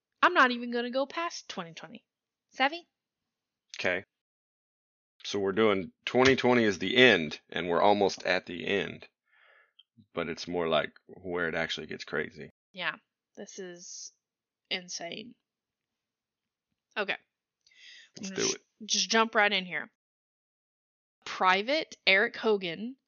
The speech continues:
Speaker 1: was originally from New Hampshire, but joined the Army in twenty nineteen. And that's when he was sent to Fort Hood. Then we have, so that's Private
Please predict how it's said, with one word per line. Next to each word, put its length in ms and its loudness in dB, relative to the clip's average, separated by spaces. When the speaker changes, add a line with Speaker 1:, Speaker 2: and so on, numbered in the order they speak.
Speaker 1:
was 440 2
originally 380 -2
from 200 -6
New 140 -6
Hampshire, 500 0
but 160 -6
joined 260 -4
the 60 -4
Army 480 -4
in 140 -10
twenty 340 -10
nineteen. 800 -8
And 220 0
that's 240 2
when 100 -10
he 140 -10
was 100 -6
sent 240 -4
to 100 -14
Fort 280 -12
Hood. 240 -10
Then 220 0
we 140 -4
have, 640 0
so 180 0
that's 240 -2
Private 460 0